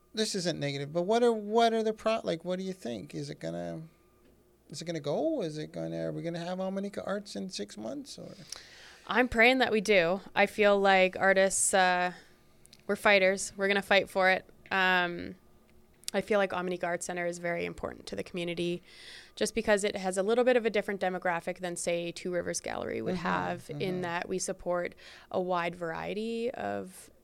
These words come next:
Speaker 2: styles of art. Um, so anything from your classic fine art,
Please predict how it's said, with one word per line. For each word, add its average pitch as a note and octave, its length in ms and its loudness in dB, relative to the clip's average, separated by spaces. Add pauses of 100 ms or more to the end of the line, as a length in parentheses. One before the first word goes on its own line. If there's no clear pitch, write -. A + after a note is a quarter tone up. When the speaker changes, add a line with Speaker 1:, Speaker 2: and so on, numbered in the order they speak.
(140)
Speaker 2:
styles G#3 380 -2
of A#3 80 -6
art. E4 240 0 (580)
Um, F3+ 380 -4
so - 140 -2
anything F#3 420 -2
from F3 380 -6
your E3+ 140 -6
classic - 380 -10
fine A#3 260 -2
art, G3 440 0